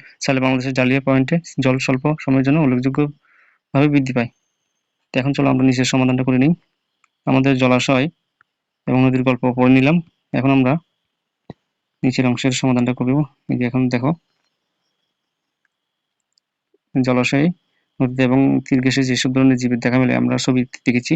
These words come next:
এখন আমরা, আহ, লিখে নেব উদ্ভিদ, ফর্ন, রেডিশা, কাশবন, ঘাস, সন, কেওড়া গাছ, সুন্দরী গাছ, গোলপাতা, হিজল গাছ, কোরান গাছ,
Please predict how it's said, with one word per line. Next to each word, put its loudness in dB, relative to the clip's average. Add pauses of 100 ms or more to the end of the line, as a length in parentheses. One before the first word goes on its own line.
(420)
এখন 0
আমরা, 2 (640)
আহ, -2
লিখে 0
নেব 4
উদ্ভিদ, 0
ফর্ন, 2
রেডিশা, 0
কাশবন, -2
ঘাস, -2 (120)
সন, 0
কেওড়া -2
গাছ, -4 (140)
সুন্দরী -2
গাছ, -2 (380)
গোলপাতা, -2
হিজল -4
গাছ, -4
কোরান -2
গাছ, -4